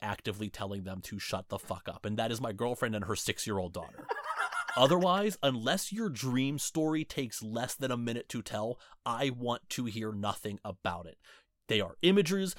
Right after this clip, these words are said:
that your brain connects and just, like, arbitrarily makes a story, so they don't mean anything. Shut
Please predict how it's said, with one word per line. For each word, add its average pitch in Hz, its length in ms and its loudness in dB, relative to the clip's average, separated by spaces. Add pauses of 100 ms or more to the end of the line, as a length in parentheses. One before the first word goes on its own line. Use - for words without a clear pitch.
(140)
that 117 120 2
your 101 120 -4
brain 196 460 4 (160)
connects 143 480 2 (200)
and 120 120 0
just, 107 160 -4
like, 104 120 -4 (420)
arbitrarily 180 600 6
makes 131 240 -2
a 120 60 -4
story, 104 360 -2 (120)
so - 140 -12
they 123 100 6
don't 151 200 4
mean 120 280 2
anything. - 420 -8 (180)
Shut - 400 -2